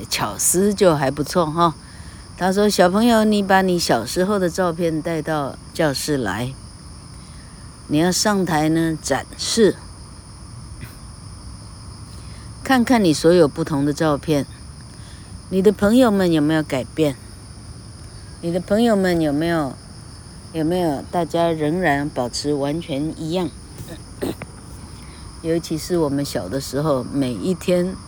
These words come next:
<laughs> 都有长足的进步，怎么可能会一样？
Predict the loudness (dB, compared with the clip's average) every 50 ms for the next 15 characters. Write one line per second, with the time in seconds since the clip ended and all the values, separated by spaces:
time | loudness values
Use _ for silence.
0 | -16 -16 -6 0 2 2 2 2 -2 -2 2 4 4 4 4 4 2 0 -2 0
1 | 2 2 2 2 0 -2 -2 -2 0 0 -2 -2 -4 -2 -2 -2 -2 -2 0 0
2 | 0 0 -2 -8 -14 -14 -14 -16 -16 -16 -14 -6 -4 -2 0 2 2 2 0 0
3 | 0 0 0 0 0 2 2 2 2 2 2 0 0 0 0